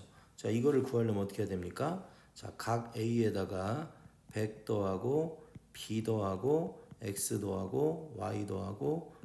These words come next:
E 더하고 F를 더한 게 아까 오각형 몇 도였다고요? 오백사십이죠.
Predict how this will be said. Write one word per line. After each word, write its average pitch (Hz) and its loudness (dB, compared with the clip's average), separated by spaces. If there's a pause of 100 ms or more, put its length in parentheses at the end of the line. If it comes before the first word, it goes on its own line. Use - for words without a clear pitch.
(140)
E 104 -2
더하고 107 2
F를 - 2
더한 120 2
게 113 2
아까 113 0
오각형 117 2
몇 98 0
도였다고요? 113 -2 (240)
오백사십이죠. 123 0